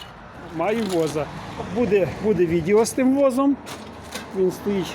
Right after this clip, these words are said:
в сестри в гаражі. От. А це вже все. Це вже, це вже,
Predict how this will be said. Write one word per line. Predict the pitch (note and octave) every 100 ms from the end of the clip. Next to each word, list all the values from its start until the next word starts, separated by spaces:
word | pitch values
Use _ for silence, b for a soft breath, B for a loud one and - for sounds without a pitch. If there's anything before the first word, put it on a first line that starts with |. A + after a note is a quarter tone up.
| -
в | -
сестри | G#3 - - F#3 C#3 - - - - - -
в | C#3+
гаражі. | D3+ E3 E3 G#3 C4 G3+ - - - - - - - - - G3+
От. | A3 A3 G#3+ - -
А | F#3+
це | D3+ C4
вже | C4 A3
все. | A3 - F3 D#3 C#3+ - -
Це | G3+
вже, | G3+ G3+ G3+ D3 - - - - - - - -
це | G#3+
вже, | G#3+ G#3 G#3